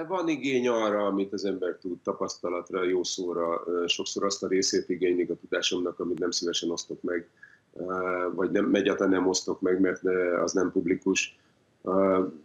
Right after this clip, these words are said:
rendezek versenyt a Balatonon, kettőt is, ö, mindegyik szólóverseny, próbálom a balatoni vitorlázókat egy picit abba az irányba ösztönözni, hogy hajóban gondolkozzanak, tehát a megkreált, megalkotott hajóban gondolkozzanak. A, a sebesség ezen a szinten nem megvehető,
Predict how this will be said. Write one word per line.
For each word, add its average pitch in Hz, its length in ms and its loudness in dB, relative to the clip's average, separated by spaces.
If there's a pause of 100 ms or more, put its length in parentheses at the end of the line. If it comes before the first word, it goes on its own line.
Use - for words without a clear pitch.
(200)
rendezek 120 440 4
versenyt 117 380 2
a - 40 -2
Balatonon, 92 480 0
kettőt - 480 -4
is, 104 260 0
ö, 90 520 0
mindegyik 92 260 4
szólóverseny, 107 920 4
próbálom 90 520 2
a 87 160 4
balatoni 90 460 0
vitorlázókat 87 800 2
egy 87 120 -2
picit 92 300 -2
abba 92 200 0
az 85 100 2
irányba 90 340 4
ösztönözni, 92 720 2 (500)
hogy 90 160 2
hajóban 113 480 4
gondolkozzanak, 98 880 2
tehát 92 220 -4
a 90 160 2
megkreált, 101 880 2
megalkotott 98 640 0
hajóban 87 440 0
gondolkozzanak. 98 720 2
A, 95 280 0
a 90 40 -2
sebesség 107 640 4
ezen 101 200 0
a 98 40 2
szinten 98 320 0
nem 101 160 2
megvehető, 87 760 0